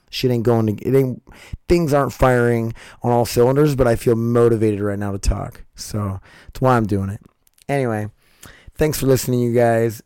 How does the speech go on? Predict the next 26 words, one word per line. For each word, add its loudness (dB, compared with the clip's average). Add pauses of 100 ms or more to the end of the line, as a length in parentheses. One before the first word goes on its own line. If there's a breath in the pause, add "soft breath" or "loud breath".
Uh, -4
enjoy 2 (760 soft breath)
uh, 0
another 0
Midnight 0
Mass, -6
man. -8
I'll -2
get 0
other 2
podcasts 4
out. 6
We'll 2
do 0
some -6
fight, 0 (120)
fight 0
stuff, 0
whatever, 6
whatever, 2
whenever 0
I 4
feel 2
like 2
it. -2
Um, -2